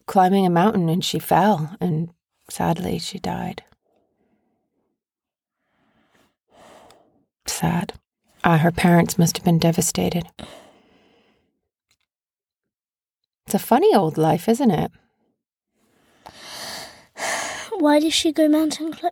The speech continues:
Speaker 2: like, how did she fall?
Speaker 1: I don't know. I wasn't there. I only heard about it.
Speaker 2: When?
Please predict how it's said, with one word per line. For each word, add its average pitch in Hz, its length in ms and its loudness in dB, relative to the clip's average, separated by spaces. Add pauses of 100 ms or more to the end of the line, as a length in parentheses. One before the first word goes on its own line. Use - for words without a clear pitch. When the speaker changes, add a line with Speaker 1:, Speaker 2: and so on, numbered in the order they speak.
Speaker 2:
like, 294 220 2
how 285 200 2
did 294 180 -2
she - 180 0
fall? 311 420 -6 (380)
Speaker 1:
I 208 80 4
don't 214 160 6
know. 214 100 4
I 202 80 2
wasn't 175 340 -4
there. 156 340 -4 (100)
I 165 60 -4
only 165 200 -2
heard 151 220 -6
about 151 320 -10
it. - 120 -12 (720)
Speaker 2:
When? 285 360 -6